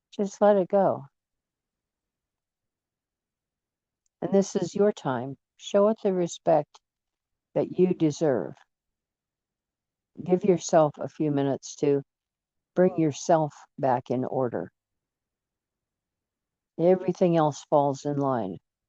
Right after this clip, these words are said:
when you have yourself in order. You might begin by wiggling your toes just a tiny bit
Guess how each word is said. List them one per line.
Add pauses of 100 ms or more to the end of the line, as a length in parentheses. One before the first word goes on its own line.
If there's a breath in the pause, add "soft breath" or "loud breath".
(720)
when
you
have
yourself (100)
in
order. (4000)
You
might
begin
by (360)
wiggling
your
toes
just (460)
a
tiny
bit